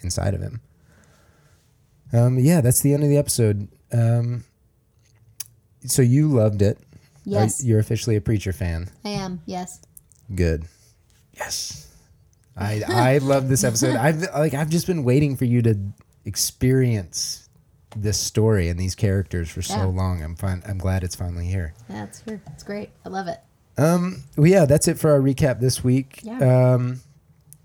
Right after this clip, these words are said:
Speaker 1: we will be back next week with a recap of episode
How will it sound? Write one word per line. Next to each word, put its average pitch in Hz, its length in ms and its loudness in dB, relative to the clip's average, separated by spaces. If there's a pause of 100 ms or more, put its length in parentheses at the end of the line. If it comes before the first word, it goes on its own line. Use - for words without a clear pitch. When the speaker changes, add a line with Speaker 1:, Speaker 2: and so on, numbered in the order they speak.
(200)
Speaker 1:
we 117 120 6
will 113 80 6
be 113 120 4
back 113 300 2
next 117 240 -2
week 135 240 0
with 117 200 0
a 104 400 4
recap 107 540 0
of 101 440 -2
episode 104 400 -2